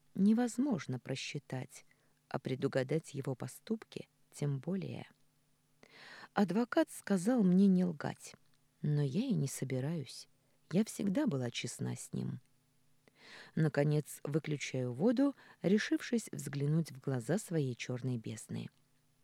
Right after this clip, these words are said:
Не могу я столько прятаться в его же доме,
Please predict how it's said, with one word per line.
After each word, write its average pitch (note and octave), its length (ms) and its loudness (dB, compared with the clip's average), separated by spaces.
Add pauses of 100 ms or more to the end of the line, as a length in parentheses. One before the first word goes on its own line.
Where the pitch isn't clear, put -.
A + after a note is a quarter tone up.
(300)
Не C3 200 0
могу C3 300 0
я G#3 120 0
столько - 420 -4
прятаться C#3+ 560 -4
в B2+ 40 -6
его C3 300 -2
же B2+ 140 -4
доме, C#3 400 0